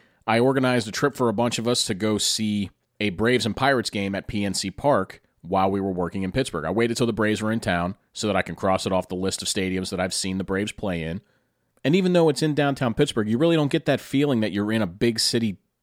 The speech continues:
stadium whenever you're, whenever you're in there. It's a very intimate setting. I got us some really cheap tickets, and by cheap, I mean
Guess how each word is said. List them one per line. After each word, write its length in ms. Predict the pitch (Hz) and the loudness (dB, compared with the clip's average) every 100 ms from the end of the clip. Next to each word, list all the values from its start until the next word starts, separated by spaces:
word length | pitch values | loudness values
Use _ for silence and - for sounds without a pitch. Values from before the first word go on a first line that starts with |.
| _ - | _ -8
stadium 580 | - - 131 135 120 101 | -4 0 2 4 2 2
whenever 260 | 107 107 101 | 0 0 -2
you're, 120 | 95 - | -4 -4
whenever 320 | 113 104 107 | -2 0 2
you're 140 | 104 113 | 2 2
in 80 | 131 | 2
there. 100 | 87 | 0
It's 100 | 92 | 0
a 40 | |
very 200 | 117 143 | 0 0
intimate 360 | 127 127 131 113 | 0 0 0 0
setting. 400 | - 113 131 139 _ _ - | 0 2 0 -4 _ _ -4
I 60 | 98 | -2
got 200 | 101 113 | 0 0
us 100 | 107 | 0
some 300 | 107 95 90 _ _ _ _ - | 0 -2 -4 _ _ _ _ -8
really 420 | 95 127 135 135 | 2 4 6 4
cheap 300 | - 131 117 | 4 0 2
tickets, 340 | 120 113 127 | 0 0 0
and 100 | 110 | 2
by 120 | 107 | 2
cheap, 340 | 107 - 151 107 | 2 4 2 4
I 100 | 104 | 2
mean 300 | 117 113 | 2 2